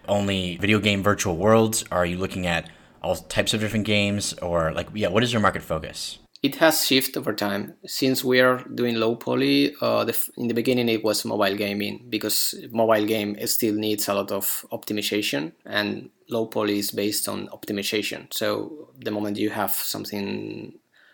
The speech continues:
Speaker 2: with a few polygons, it's already optimized in a sense. Uh, I, of course not, it's, it's more complex than that, but in a sense. So it started with mobile gaming, and w-, I, I was very always interested into,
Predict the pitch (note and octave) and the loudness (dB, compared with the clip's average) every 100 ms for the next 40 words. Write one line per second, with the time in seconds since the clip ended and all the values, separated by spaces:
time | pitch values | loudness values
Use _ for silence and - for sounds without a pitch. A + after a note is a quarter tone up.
0 | _ A2 G#2+ - G#2+ G#2+ A2 A#2 G#2 G2+ | _ -4 -2 0 0 0 -2 -2 -2 -2
1 | F#2+ - G2+ G2 F#2+ G2 G2 G#2+ - G2 | -4 -4 -4 -2 -2 -2 -2 -2 -4 -8
2 | F2+ F#2+ - - F#2+ F#2 - F2+ - - | -6 -6 -6 -6 -8 -6 -4 -6 -6 -8
3 | - F2 - A2 A#2 - - - - A#2+ | -6 -4 -2 -2 -2 -4 -20 -12 0 2
4 | - C3 A#2 F#2 - F#2+ - - A2 G#2 | 6 6 4 0 -2 -6 -4 -4 -4 -2
5 | - G2+ - F#2 F#2 F2+ - - - _ | -2 -2 -8 -6 -6 -6 -6 -10 -16 _
6 | _ _ - G2 - - - - - _ | _ _ -6 -4 -4 -6 -8 -10 -12 _
7 | _ _ _ _ _ - - A#2 A#2 A#2 | _ _ _ _ _ -6 2 4 6 6
8 | A2+ B2 B2+ - A#2+ A#2 A#2+ A2 G#2+ A#2 | 4 2 2 4 4 4 2 2 4 4
9 | A#2+ C3 C3+ C#3+ C#3 A#2+ A2 G#2+ A2+ - | 4 4 2 2 2 2 0 -2 -6 -6
10 | - A2 A2 A2 A#2 B2+ A#2+ B2 A#2+ A#2 | -2 2 2 2 2 2 2 4 4 0
11 | - _ - A2+ A2+ G#2+ G#2+ G#2 G2 - | -6 _ -4 -2 -2 -2 -4 -4 -4 -4
12 | G#2 G#2 G2 G2+ G2 G2+ G#2 G2+ G#2 A2+ | -4 -4 -6 -4 -2 -2 -2 -4 -4 -6
13 | - | -12